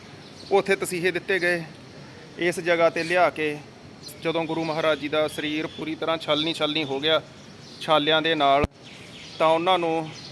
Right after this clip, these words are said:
ਇਸ ਜਗ੍ਹਾ ਦੇ ਉੱਪਰ ਲਿਆਂਦਾ ਗਿਆ, ਰਾਵੀ ਦੇ ਕਿਨਾਰੇ। ਗੁਰੂ ਮਹਾਰਾਜ ਨੇ ਕਿਹਾ ਕਿ ਮੈਂ ਇਸ਼ਨਾਨ ਕਰਨਾ ਹੈ, ਤਾਂ ਪਹਿਲਾਂ ਉਹਨਾਂ ਨੇ ਇਸ਼ਨਾਨ ਕੀਤਾ। ਖੂਹ ਹੈ ਜੋ ਮੈਂ ਤੁਹਾਨੂੰ ਦਿਖਾਵਾਂਗਾ,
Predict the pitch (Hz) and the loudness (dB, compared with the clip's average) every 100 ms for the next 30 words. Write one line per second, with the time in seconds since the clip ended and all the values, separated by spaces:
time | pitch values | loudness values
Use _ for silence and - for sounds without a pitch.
0 | - - - - 170 170 175 160 151 156 | -18 -20 -20 -10 -4 -2 0 0 2 0
1 | 147 151 156 160 131 135 143 143 - - | -2 -2 0 2 2 0 0 -4 -10 -20
2 | - - - 151 143 143 143 143 139 135 | -20 -18 -6 0 0 2 -2 0 2 2
3 | 139 139 - - - - - 156 160 156 | 0 -6 -14 -20 -20 -18 -8 -2 0 4
4 | 160 151 156 156 156 151 151 156 151 143 | 6 4 2 -4 -4 -4 -4 0 2 2
5 | 147 139 139 147 147 160 151 - - - | 0 0 0 -2 -4 -4 -6 -12 -20 -20
6 | - 165 - 151 160 180 170 165 - - | -4 -2 0 -2 2 4 4 2 -4 -18
7 | - 165 175 190 180 165 151 147 147 165 | -6 -4 0 2 0 -2 0 0 0 -6
8 | - 170 160 - 165 180 190 170 165 160 | 0 0 0 -6 -2 4 4 4 0 0
9 | 170 160 147 170 156 143 156 | -2 -4 -2 0 0 0 -4